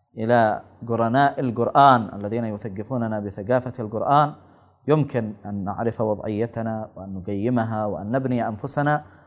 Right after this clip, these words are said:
لنكون بمستوى مواجهة أعدائنا. ولا عذر لأحد أن يتقاعس أو أن يتخاذل أو أن يفرط أمام الله سبحانه وتعالى، لا عذر للجميع أمام الله.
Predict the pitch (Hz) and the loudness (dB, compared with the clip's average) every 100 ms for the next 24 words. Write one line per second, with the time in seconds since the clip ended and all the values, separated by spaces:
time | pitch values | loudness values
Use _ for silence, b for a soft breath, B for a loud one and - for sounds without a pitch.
0 | b b - 117 123 165 135 110 120 135 | b b -2 2 2 4 2 2 -2 -4
1 | - 131 127 113 110 131 170 131 131 107 | 0 4 6 4 4 8 8 6 -4 -4
2 | 104 87 92 78 87 76 _ _ _ _ | -4 -4 -6 -8 -12 -16 _ _ _ _
3 | _ 135 175 160 160 139 135 127 135 131 | _ 6 8 8 8 6 4 4 0 0
4 | 123 110 110 104 104 113 110 95 104 - | 0 -2 -4 -4 -2 2 2 0 -4 -8
5 | 107 104 101 98 101 123 117 107 101 113 | -8 -6 -8 -8 -2 2 4 2 -4 -6
6 | 98 101 92 135 127 135 - - b b | -8 -10 -6 -4 0 0 -2 -20 b b
7 | b b _ - 127 135 117 101 95 - | b b _ -2 2 4 2 0 -2 -4
8 | 92 101 101 92 87 85 95 85 92 127 | -14 -12 -12 -12 -14 -14 -14 -10 -2 2
9 | 107 113 131 117 113 120 113 110 110 135 | 2 0 -2 -2 -2 -2 -4 -4 -4 -4
10 | 147 147 131 117 95 85 71 | -4 -4 -2 -2 -4 -8 -14